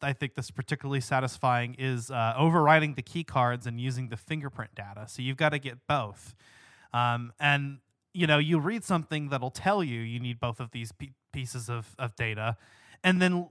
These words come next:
you know, you kinda just figure it out organically. You're like, "Oh, okay, this person has, uh, you know, here's a registration code for this person, and, uh,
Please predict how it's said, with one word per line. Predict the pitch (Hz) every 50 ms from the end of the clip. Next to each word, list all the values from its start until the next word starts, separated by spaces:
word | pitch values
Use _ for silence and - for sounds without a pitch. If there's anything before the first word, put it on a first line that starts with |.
| _ -
you | 185 175 175
know, | 170 165
you | 160 160 160
kinda | - - 196 196 180 175
just | 156 156 147 - - -
figure | - 170 156 143 143 143
it | 135
out | 139 147 143 131
organically. | 123 120 117 113 120 131 147 143 127 117 - - 107 104
You're | 107 117
like, | 120 120 123 - _ -
"Oh, | 196 247 277 240 165 147 180 208
okay, | - - 156 143 131 131 139 143 - - - _ -
this | 139 131 202 240 -
person | - - 185 175 170 156 - - 160 151 151 151 - - - _ -
has, | - - 160 151 156 156 156 151 139 156
uh, | 143 135 135 131 135 131 131 -
you | 165 160 147
know, | 143 143
here's | 170 214 220 190
a | 190
registration | 175 170 160 156 - - 170 170 175 - 170 160
code | - 147 143 -
for | - 143 127
this | 139 147 -
person, | - - 139 131 131 - - 127 120 123 123 - - - - - - -
and, | 143 139 139 139 135 135 131 123
uh, | 131 123 120 120 117 113 113